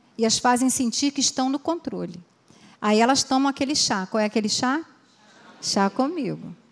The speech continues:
Que chá é esse, gente? Este é o chá que eu e você não podemos beber, né? Sim, deixa com Deus. Não é deixa comigo, né? Outra coisa que eu coloquei aqui.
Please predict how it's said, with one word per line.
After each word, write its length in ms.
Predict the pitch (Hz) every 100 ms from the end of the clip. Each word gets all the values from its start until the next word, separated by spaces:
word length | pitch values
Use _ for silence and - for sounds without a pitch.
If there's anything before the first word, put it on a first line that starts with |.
| -
Que 140 | 262
chá 340 | 226 - 294 330
é 100 | 254
esse, 380 | 240 277 -
gente? 480 | 180 170 - - - - _ _ - -
Este 340 | 233 277 -
é 60 | 302
o 60 | 294
chá 360 | - - 220
que 220 | 233 247
eu 140 | 220 226
e 20 |
você 380 | 233 220 - 226
não 180 | 226 247
podemos 460 | 254 208 202 202
beber, 420 | 208 214 190 165 165 _ _ _ _ _ _ _ _ -
né? 280 | 180 220 233 - - _
Sim, 460 | - - 220 240 247 - - _ -
deixa 380 | 185 226 226
com 160 | 254 233
Deus. 540 | 190 175 185 - - - _ _ - -
Não 120 | 214
é 100 | 208
deixa 360 | 196 196 -
comigo, 420 | 196 190 175 - - -
né? 240 | 190 214 - _ - - - -
Outra 200 | 214 226
coisa 220 | 233 226
que 60 |
eu 40 | 233
coloquei 400 | 233 220 220 226
aqui. 380 | 214 - 165